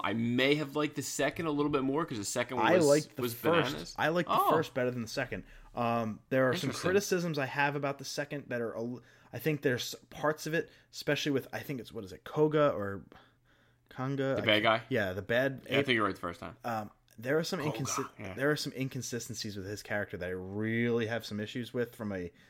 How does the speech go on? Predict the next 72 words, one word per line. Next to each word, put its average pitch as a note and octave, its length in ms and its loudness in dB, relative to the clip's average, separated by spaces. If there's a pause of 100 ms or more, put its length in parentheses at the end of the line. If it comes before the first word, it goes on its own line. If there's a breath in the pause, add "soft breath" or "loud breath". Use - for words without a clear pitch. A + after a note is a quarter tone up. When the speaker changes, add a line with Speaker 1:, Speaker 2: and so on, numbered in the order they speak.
(140 soft breath)
Speaker 2:
like, A2 160 -2
a F#2 200 -2 (120)
plot - 320 0
standpoint. E3+ 480 -2 (280 soft breath)
I A2 40 -6
think A#2 180 0
the G2 100 -2
C C#3+ 240 -2
G A2+ 160 0
is F#2+ 120 -2
freaking F#2+ 420 -6
be-, A2+ 180 2
Speaker 1:
Oh, G2 260 2
Speaker 2:
ten F#3+ 200 8
Speaker 1:
it's, - 80 2
Speaker 2:
times D3 180 6
better B2+ 180 4
than A#2 80 0
Speaker 1:
yeah, A2 40 0
Speaker 2:
the - 60 -4
first A2 200 2
Speaker 1:
it's G#2 60 -6
Speaker 2:
one. A#2 280 2
Speaker 1:
beautiful. F#2+ 420 -8
Speaker 2:
Uh, A2+ 240 0
obviously, D#3 380 2
no C#3+ 140 4
James C3+ 260 2
Franco, B2+ 400 2
so B2+ 160 0
that B2+ 120 0
sucks. - 300 -2
But C#3+ 360 2 (180 loud breath)
I - 80 2
like C#3+ 220 8
that D#3 100 0
they C3 240 6 (380)
advanced D#3+ 440 6
the - 40 -4
Speaker 1:
And C#3+ 60 2
Speaker 2:
story. D3 480 8
Speaker 1:
Gary A2+ 220 8
Speaker 2:
I, A2+ 40 2
Speaker 1:
Oldman A#2 360 2
was G2+ 120 0
Speaker 2:
Gary B2+ 160 6
Oldman C3 200 6
was G#2 100 4
Speaker 1:
awesome. A2 300 0
Speaker 2:
great. A#2 100 -10 (300 loud breath)
Speaker 1:
I B2+ 120 6
Speaker 2:
I B2+ 40 8
Speaker 1:
think C#3+ 160 10
that B2+ 200 8
might C3 180 8
be A#2 80 0
why G2 380 2
I F2+ 60 -2
like E2+ 160 -2
Speaker 2:
Yeah, - 80 -6
Speaker 1:
it D#2 60 -4
Speaker 2:
I, B2 120 2
Speaker 1:
as B2 60 0
Speaker 2:
I B2 120 4
Speaker 1:
much. C3 80 4
Speaker 2:
like D3+ 220 6
that D3 100 -2
they C#3+ 120 6
have C3+ 100 8
advanced B2 340 2
the - 60 -4
story. A#2 520 2